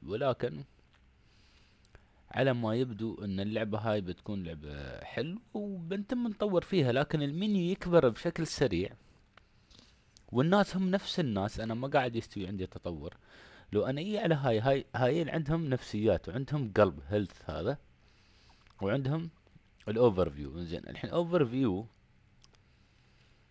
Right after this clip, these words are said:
السوشيال مالها هاي الهان، مات داني، وتحب ماكي وإملين. ما أعرف ليش ما ت-، ما تحب، تكرهها. إنزين، وعندك الهابينس مالها جيد. إنزين،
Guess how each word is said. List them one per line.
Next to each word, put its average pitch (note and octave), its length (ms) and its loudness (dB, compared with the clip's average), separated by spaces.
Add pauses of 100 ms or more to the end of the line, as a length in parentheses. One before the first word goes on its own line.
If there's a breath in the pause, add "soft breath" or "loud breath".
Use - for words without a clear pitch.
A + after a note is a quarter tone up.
(260 soft breath)
السوشيال E3+ 580 2
مالها D#3+ 480 4
هاي B2 140 10
الهان، B2+ 480 2 (840)
مات A#2 180 4
داني، G#2+ 420 4 (180)
وتحب - 880 -6
ماكي F3+ 500 -2 (100)
وإملين. G2+ 460 0 (1080 soft breath)
ما B2 120 4
أعرف F#2+ 160 4
ليش G2 180 -6
ما G#2+ 80 6
ت-، - 180 -6
ما G#2 160 0
تحب، C#2+ 300 -6
تكرهها. D#2+ 500 -4
إنزين، A2 340 -4 (680 soft breath)
وعندك D#3 400 0
الهابينس A#3+ 560 2
مالها B3 200 2
جيد. C#3 460 4 (1500 soft breath)
إنزين، A2+ 240 2